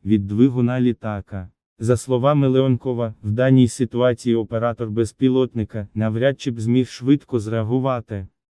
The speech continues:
Якщо американський Ріпер летів в автономному режимі, то у нього практично не було ніяких шансів ухилитися. У безпілотника стояв гвинтовий двигун,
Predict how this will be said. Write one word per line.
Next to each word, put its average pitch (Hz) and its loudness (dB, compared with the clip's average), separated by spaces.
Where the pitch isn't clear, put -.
Якщо 117 -2
американський 127 0
Ріпер 131 2
летів 131 2
в 127 2
автономному 120 2
режимі, 123 2
то 123 -2
у 123 4
нього 127 4
практично 139 0
не 131 4
було 120 4
ніяких 110 2
шансів 120 -4
ухилитися. 104 -2
У 143 2
безпілотника 127 2
стояв 110 -2
гвинтовий 107 2
двигун, 110 2